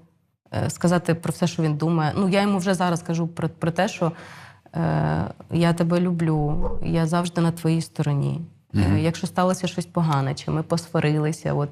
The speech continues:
Speaker 1: часто буває, що психи в дітей, знаєш, коли там, «Я тебе не люблю», чи там, «Нащо мені така мама?» Ну, знаєш, от, е,
Speaker 2: Мгм.
Speaker 1: діти бувають в пориві щось таке
Speaker 2: А ти
Speaker 1: можуть
Speaker 2: допускаєш,
Speaker 1: ляпнути.
Speaker 2: е, що він таке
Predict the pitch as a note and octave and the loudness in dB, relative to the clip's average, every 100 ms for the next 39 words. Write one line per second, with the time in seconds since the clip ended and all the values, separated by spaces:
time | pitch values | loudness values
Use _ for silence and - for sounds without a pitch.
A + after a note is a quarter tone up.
0 | - - D3 - D3 C#3 C#3+ C#3+ - - | -6 -2 -2 0 0 2 0 -2 -8 -10
1 | - D#3 C#3+ - - B2+ C#3 D3 D#3+ C3+ | -6 -4 -2 0 2 2 2 0 0 -2
2 | C3 C#3+ - F3 G#3 G3+ G#3+ G#3 F#3+ A3+ | -2 -2 -2 0 0 0 0 0 0 -2
3 | G#3 F3+ E3+ D#3+ F3+ F#3 F#3 F#3+ F#3+ G3+ | -4 -4 -2 -2 -2 -2 -2 -2 -2 -2
4 | F#3+ G#3 F#3+ E3 F#3 F#3 A3 - F3 G2+ | 0 0 0 0 -2 -2 -4 -4 -4 0
5 | G2+ F3+ F3 E3 F3 G3 - F#3+ F#3+ E3+ | 2 2 0 -2 -2 -2 0 0 2 0
6 | E3+ - F#3+ F3 E3+ E3+ - E3+ A2+ G#2 | -2 -2 0 0 -4 -8 -2 2 2 2
7 | A2 - A#2+ D#3+ D3 A#2 G#2+ F#2+ F#2 E2+ | 0 2 2 2 0 0 0 2 0 -2
8 | F#2+ F2+ F2 - F#2 F2+ E2+ F2 | -2 -4 -4 -2 0 0 -2 -4